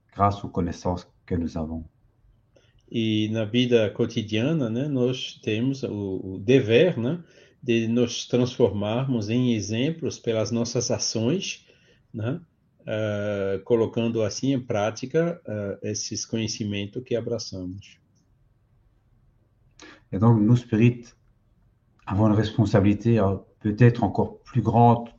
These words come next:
Speaker 1: que les autres qui apportent simplement un enseignement.
Speaker 2: Então, nós espíritas, né,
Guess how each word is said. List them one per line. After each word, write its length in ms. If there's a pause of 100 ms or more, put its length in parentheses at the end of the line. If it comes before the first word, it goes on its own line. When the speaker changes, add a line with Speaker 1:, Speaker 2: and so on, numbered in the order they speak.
(280)
Speaker 1:
que 100
les 240
autres 360
qui 160
apportent 320
simplement 600
un 140
enseignement. 840 (2250)
Speaker 2:
Então, 280
nós 220
espíritas, 800
né, 220